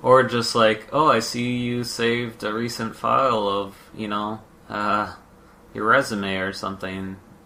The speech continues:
you know? Like, "What?" <laughs> Like,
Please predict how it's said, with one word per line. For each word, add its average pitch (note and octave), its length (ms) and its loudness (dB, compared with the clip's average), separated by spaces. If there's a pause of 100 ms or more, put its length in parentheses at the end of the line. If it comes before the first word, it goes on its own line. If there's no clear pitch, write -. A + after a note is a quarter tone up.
(100)
you G2 100 -10
know? F#2+ 280 -6 (360)
Like, G#2 280 -6
"What?" C#3+ 300 4 (140)
<laughs> - 60 -20 (560)
Like, - 200 -4